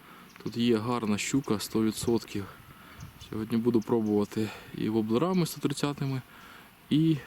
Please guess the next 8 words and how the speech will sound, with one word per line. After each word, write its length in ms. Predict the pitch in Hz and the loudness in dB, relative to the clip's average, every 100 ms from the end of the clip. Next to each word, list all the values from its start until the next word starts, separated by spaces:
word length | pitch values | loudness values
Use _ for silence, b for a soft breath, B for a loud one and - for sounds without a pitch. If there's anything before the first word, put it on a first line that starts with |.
| - | -12
силіконом, 760 | - - 131 131 120 110 104 110 | -4 0 2 2 2 2 4 4
мінімум 420 | 139 139 120 117 | 2 4 4 4
три 180 | 107 123 | 4 2
дю-, 300 | 110 110 - | 2 -2 -2
чотири 340 | - - 127 | -4 2 2
дюйми 420 | 110 110 101 98 101 - B B B B - | 4 4 4 4 0 -10 B B B B -10
буду 240 | 113 107 | -6 -4
кидати. 500 | - 101 - 85 101 | -2 -2 -2 -6 -10